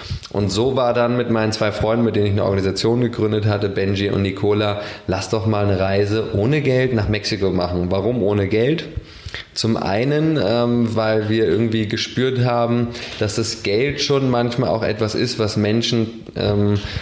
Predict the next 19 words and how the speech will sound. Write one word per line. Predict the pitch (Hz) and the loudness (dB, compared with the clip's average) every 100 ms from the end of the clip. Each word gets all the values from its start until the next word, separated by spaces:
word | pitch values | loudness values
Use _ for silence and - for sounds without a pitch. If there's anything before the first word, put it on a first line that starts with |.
| - - - - 98 | -4 -4 -6 -4 -2
so | 101 | 0
eine | 110 | 0
Distanz | 101 107 - 110 117 120 | 0 -4 -2 0 0 0
schafft, | - 95 85 - - | 0 0 -2 -4 -2
also, | 92 92 92 | 0 2 2
ähm, | 90 92 95 92 | 2 2 0 0
zwischenmenschlich | - 95 - - 117 120 123 101 92 87 - 87 80 | -2 -4 -4 -2 -2 0 0 2 2 0 0 0 0
oder | 92 101 | 0 0
auch | 85 101 - | 0 -2 -4
zwischen | - - | -2 -2
unserem | 107 104 101 | 0 0 0
Herzen | 95 120 151 - 104 95 | 0 0 -2 -2 0 0
und | 95 92 | 0 0
also | 90 98 | -2 -2
was | 98 101 98 | -2 -2 -2
will | 117 143 | 0 0
ich | 196 - | 0 0
wirklich | 131 147 156 170 85 | -2 0 0 2 2
und | 120 123 | 2 0